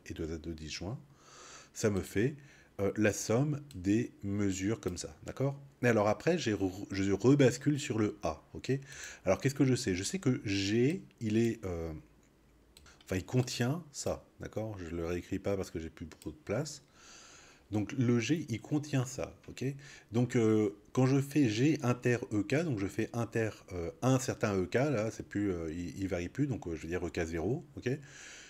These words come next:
Donc, euh, bah, ça me fait A inter E K zéro, d'accord ? Puisque, euh, vous voyez, euh, ici, euh, d'accord ? Là, c'est tous les E K, d'accord ? Ils sont deux A, deux disjoints. Donc, quand je fais inter, euh, E K zéro, bon, bah, dès que le K,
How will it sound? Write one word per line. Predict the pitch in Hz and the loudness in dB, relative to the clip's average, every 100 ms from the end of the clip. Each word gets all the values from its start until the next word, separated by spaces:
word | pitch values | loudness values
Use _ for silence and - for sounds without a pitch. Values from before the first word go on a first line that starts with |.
| - - - - | -20 -20 -20 -2
Donc, | 104 123 | 2 6
euh, | 113 | 6
bah, | 92 | 4
ça | 95 | 2
me | 95 | -2
fait | 90 - - - | 2 2 2 2
A | 127 - 107 | 2 2 0
inter | 101 117 123 - | 2 2 2 0
E | 101 | 2
K | 98 | 2
zéro, | 98 92 85 - | 2 -2 -4 -10
d'accord ? | - - 101 | -12 -8 -8
Puisque, | - - | -8 -6
euh, | 87 80 76 73 | -4 -4 -6 -8
vous | |
voyez, | 76 78 90 82 | -6 -6 -6 -8
euh, | 76 - - _ _ _ _ _ _ | -10 -14 -20 _ _ _ _ _ _
ici, | 90 - 78 _ - | -12 -10 -14 _ -14
euh, | 69 65 - | -12 -10 -12
d'accord ? | - 104 95 | -6 -4 -2
Là, | 92 95 | 0 2
c'est | 95 101 | 2 0
tous | - 139 | 0 2
les | 135 120 117 98 | 4 4 2 -2
E | |
K, | 95 107 131 | 0 2 2
d'accord ? | 147 92 117 | 0 -2 -2
Ils | |
sont | 101 | -2
deux | 95 98 | 0 2
A, | 104 | 2
deux | 92 | 0
disjoints. | 90 87 85 95 131 139 | -2 -4 -4 -2 -2 -2
Donc, | 95 90 | -4 -2
quand | 98 | -2
je | 92 | -4
fais | - 98 98 | -4 -4 -4
inter, | 101 104 104 85 | -4 0 0 0
euh, | 80 - | -4 -6
E | |
K | 98 101 | -2 0
zéro, | 90 87 90 143 - - - - - | 2 0 0 0 -4 -18 -20 -16 -8
bon, | 87 | -6
bah, | 87 | -4
dès | 82 104 | 0 0
que | 110 110 104 101 98 95 | 2 2 4 4 2 0
le | 98 95 | 0 -2
K, | 95 | 0